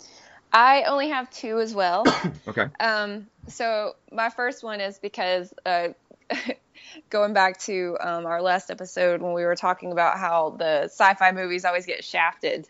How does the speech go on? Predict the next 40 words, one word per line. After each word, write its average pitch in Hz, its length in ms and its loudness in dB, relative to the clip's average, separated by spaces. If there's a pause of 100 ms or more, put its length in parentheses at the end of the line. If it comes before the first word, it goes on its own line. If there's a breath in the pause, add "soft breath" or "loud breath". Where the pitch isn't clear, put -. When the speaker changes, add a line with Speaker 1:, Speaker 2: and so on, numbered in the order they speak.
Speaker 1:
at 165 260 -6 (100)
the 180 80 -4
Oscars. 165 640 -2 (180)
Speaker 2:
Yeah. 92 200 0 (160)
Speaker 1:
Um, 175 320 -2 (280)
I 214 300 6
think 202 300 -10
this 202 260 -6
year's 175 300 -8
best 170 300 -8
movie 196 260 -4
was 233 160 -4
Star 190 220 6
Wars. 185 380 2 (760 loud breath)
Um, 196 400 6 (160)
it 196 60 -12
was 180 120 -16
fantastic. 208 760 -8 (140)
Um, 180 220 -4
it 175 100 -6
was 180 100 -12 (160)
everything 190 440 -4
we 190 120 -2
all 180 360 0
wanted 175 480 -4
and 170 180 -10
hoped 180 300 -8
for 175 260 -2
and 180 140 -4
dreamed 175 280 -2
for. 170 320 -4 (220 loud breath)
When 233 140 2
I 247 160 6
first 277 440 0
saw 226 380 2
it, 185 160 -8
I, 196 360 0 (420)
I 208 160 -6
think 233 340 -4
I, 180 420 -2